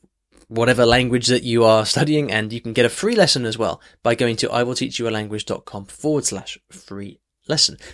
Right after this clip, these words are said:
Now, today we've got a great question from Nicole, who talks about Japanese. It's a question that came in by email, and Nicole asks, "At what point in the Japanese learning journey should you seek a teacher? I've learned hiragana and katakana on my own fairly easily,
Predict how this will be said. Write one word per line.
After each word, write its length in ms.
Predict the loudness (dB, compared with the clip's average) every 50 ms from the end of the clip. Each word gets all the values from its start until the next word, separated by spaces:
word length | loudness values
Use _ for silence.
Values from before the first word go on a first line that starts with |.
| -8 -4
Now, 120 | -4 -2
today 240 | -2 0 2 4 4
we've 80 | 4 4
got 100 | 2 2
a 60 | 2
great 360 | -2 -4 0 2 2 2 0
question 360 | -2 -6 -4 -4 -4 -4 -4
from 200 | -8 -8 -10 -10
Nicole, 380 | -10 -12 -12 -8 -6 -6 -6 -6
who 80 | -8
talks 220 | -10 -10 -10 -10 -8
about 340 | -8 -8 -8 -10 -12 -20 -20 _ -6
Japanese. 640 | -4 -4 -4 -4 -4 -2 -2 -2 -2 -4 -6 -12
It's 320 | -16 -18 -20 -20 -16 -12 -10
a 280 | -8 -8 -8 -10 -10 -8
question 280 | -6 -6 -4 -4 -4 -6
that 80 | -6
came 140 | -6 -8 -8
in 80 | -8 -8
by 240 | -8 -6 -6 -8 -10 -12 -20 -20 _ -12 -8
email, 360 | -8 -6 -6 -6 -8 -10 -12 -12 -14 -14 -14 -14 -14 -14 -12
and 140 | -8 -6 -4
Nicole 340 | 0 2 4 4 4 2 0
asks, 320 | 0 0 0 -2 -2 -4 -6 -6
"At 240 | -6 -8 -6 -2 0
what 180 | 0 0 -2 -2
point 340 | 0 2 2 2 0 -4
in 160 | -6 -4 -4 -2
the 80 | 0
Japanese 480 | 2 2 0 0 0 -2 -2 -2 -2 0
learning 260 | -2 -2 -2 -4 -4
journey 360 | -2 -2 -2 -2 -4 -6 -8 -10
should 240 | -10 -10 -10 -8
you 80 | -8 -6
seek 340 | -4 -4 -4 -6 -8 -14 -18 -16
a 80 | -14 -10
teacher? 560 | -6 -6 -6 -6 -6 -6 -6 -6 -6 -6 -12 -20 _ _ _ _ _ _ _ _ _ _ _ -20 -20 -20 -20 -20 -20 -12
I've 160 | -8 -6 -2 2
learned 260 | 4 4 4 4 2
hiragana 480 | 2 2 2 4 4 2 2 0 -2
and 140 | -4 -8 -8
katakana 500 | -8 -8 -8 -6 -6 -6 -4 -4 -6 -8 _ _ _ _ _ _ -8
on 100 | -6 -4
my 160 | -2 0 0
own 180 | 0 -2 -2 -4
fairly 300 | -4 -4 -4 -2 -4 -6
easily, 460 | -6 -8 -8 -8 -6 -8 -8 -8